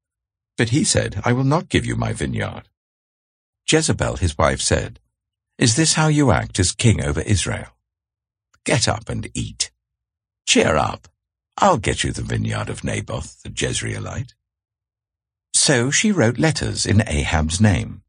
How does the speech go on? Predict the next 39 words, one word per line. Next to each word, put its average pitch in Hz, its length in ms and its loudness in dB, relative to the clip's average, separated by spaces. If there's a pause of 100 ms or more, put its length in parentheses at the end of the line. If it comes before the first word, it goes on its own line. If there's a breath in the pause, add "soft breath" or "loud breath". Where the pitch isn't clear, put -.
(260)
placed 92 320 2
his - 120 0
seal 71 360 2
on 64 140 -6
them, 82 260 -4 (300)
and 156 120 4
sent 151 300 2
them 131 160 -2
to 92 120 0
the 90 140 2
elders 95 400 -4
and 120 140 2
nobles - 600 -2
who 80 120 -2
lived 78 320 -2
in 58 100 -6
Naboth's 76 420 -2
city - 300 -2
with 113 180 -8
him. 110 280 -12 (920)
In 143 140 2
those 165 260 0
letters 104 340 0
she - 160 2
wrote, 101 400 0 (960)
"Proclaim 127 540 2
a 170 80 2
day 107 240 4
of 117 100 2
fasting 78 720 -4 (260)
and 85 180 2
give 104 220 2
Naboth 92 440 2
a 113 60 4
prominent 90 560 0
seat - 360 -2
among 65 240 -4
the - 100 -6
people. - 520 -6